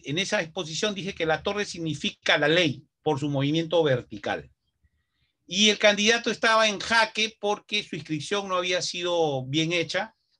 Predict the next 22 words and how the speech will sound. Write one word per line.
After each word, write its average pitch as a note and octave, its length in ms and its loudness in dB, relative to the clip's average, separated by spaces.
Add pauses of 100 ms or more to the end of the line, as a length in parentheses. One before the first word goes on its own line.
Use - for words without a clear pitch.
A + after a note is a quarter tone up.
(840)
Y D#3 640 0 (220)
curiosamente, G#3+ 1120 0
la C#3 120 -2
analogía F#3+ 640 -2
y D#3 120 -2
el C#3 80 0
análisis E3 500 -4
que F3 140 -4
hice G3 420 -6
resultó C#3+ 460 -4
cierto, D#3 540 0
y C#3 100 0
el C3+ 80 0
candidato D#3 640 0
le B2+ 80 -4
hicieron D#3 260 -2
un D#3+ 100 0
jaque D#3+ 280 0
mate E3 280 2
en D#3 60 2
la C3 60 4
apertura, C3+ 560 0